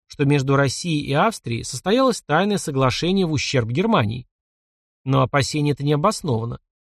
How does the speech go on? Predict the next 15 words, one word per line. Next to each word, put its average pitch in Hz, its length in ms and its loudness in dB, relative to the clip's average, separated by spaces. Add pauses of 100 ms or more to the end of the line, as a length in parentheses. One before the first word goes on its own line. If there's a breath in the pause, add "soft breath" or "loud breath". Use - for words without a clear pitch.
(280)
По 160 80 2
отношению 233 500 0
к 170 60 -4
беспокойной 196 640 0
русской 190 300 -4
политике 180 580 -2
Австрия 208 400 0
испытывает 202 480 -4
такое 180 260 -2
же 151 80 0
неприятное 165 600 0
чувство, 208 380 -6
как - 220 -8
и 220 60 2
мы, 131 220 0